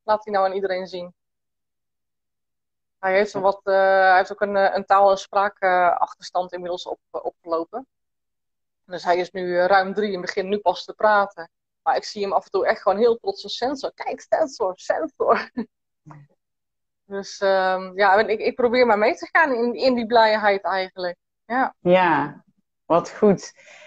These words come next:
Speaker 2: Hey, heb jij een, eh, ja, ik vind het echt heel fijn om te horen dat het, dat het zo goed gaat. Kun jij misschien, ehm, een tip geven aan ouders die, die in dezelfde situatie zitten, die net de diagnose krijgen bij een jong kind en, en,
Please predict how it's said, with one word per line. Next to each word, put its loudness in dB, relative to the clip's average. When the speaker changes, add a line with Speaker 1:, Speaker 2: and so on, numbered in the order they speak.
Speaker 2:
Hey, 8
heb 6
jij 6
een, 2
eh, 4
ja, 6
ik 2
vind 0
het -6
echt 2
heel 8
fijn 2
om 0
te -2
horen 6
dat 4
het, -6
dat 4
het -2
zo 6
goed -4
gaat. 0
Kun -2
jij 0
misschien, 4
ehm, 4
een 6
tip 4
geven 2
aan 4
ouders 6
die, -2
die 0
in 2
dezelfde 4
situatie 0
zitten, -4
die -4
net 0
de -10
diagnose 2
krijgen 0
bij 6
een 0
jong 2
kind -2
en, -2
en, -2